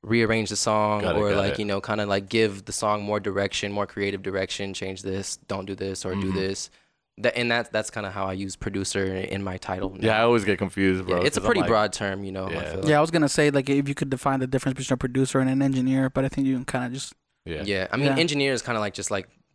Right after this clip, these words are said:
Speaker 1: like, the person putting it together. Like, and there's different types of engineers too. You know, you have a recording, mixing, and mastering engineer.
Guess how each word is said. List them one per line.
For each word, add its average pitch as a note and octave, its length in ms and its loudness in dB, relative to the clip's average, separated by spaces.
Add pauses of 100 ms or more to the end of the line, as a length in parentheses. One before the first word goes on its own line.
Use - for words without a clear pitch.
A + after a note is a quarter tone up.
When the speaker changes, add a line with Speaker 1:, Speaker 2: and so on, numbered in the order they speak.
(420)
Speaker 1:
like, G#2 200 -10
the G#2+ 60 -10
person A2 360 -4
putting G2+ 260 -8
it F#2 60 -12
together. F#2+ 420 -2
Like, G2 180 -2
and G#2+ 100 -4
there's B2 120 0
different A2 320 -2
types G#2 260 -4
of G2+ 80 -10
engineers F#2+ 400 -8
too. G2+ 180 -8
You G2 100 -4
know, F#2+ 80 -4
you F#2+ 100 -6
have F#2+ 100 -8
a F#2+ 60 -8
recording, F#2+ 560 -4
mixing, F#2+ 300 -6
and F#2 80 -10
mastering F#2 360 -6
engineer. F#2 400 -8